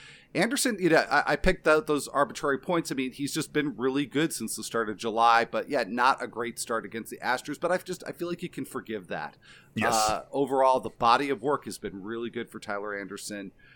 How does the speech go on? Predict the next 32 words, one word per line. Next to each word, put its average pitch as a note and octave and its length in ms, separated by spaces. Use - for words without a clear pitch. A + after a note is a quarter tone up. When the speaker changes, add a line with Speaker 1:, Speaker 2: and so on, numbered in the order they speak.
Speaker 1:
Uh, G#2 340
as E3 240
a F#3+ 60
Mariner C#3+ 380
for G#2+ 160
sure, A#2 320
and G#2 100
even A2 160
the A2 60
last G2+ 280
few G2+ 140
starts G2+ 380
that F#2+ 140
he F#2+ 100
had F#2 360
with, G2+ 300
uh, F#2+ 160
with G2 140
the - 80
Pirates. F2 500
So, F2 380
um, F2+ 300
you F#2+ 80
know, G#2 80
not G2+ 220
a - 20
bad A2 240
ad G#2+ 300
down F#2 220
the F2 60
stretch G2+ 300
here. E2 220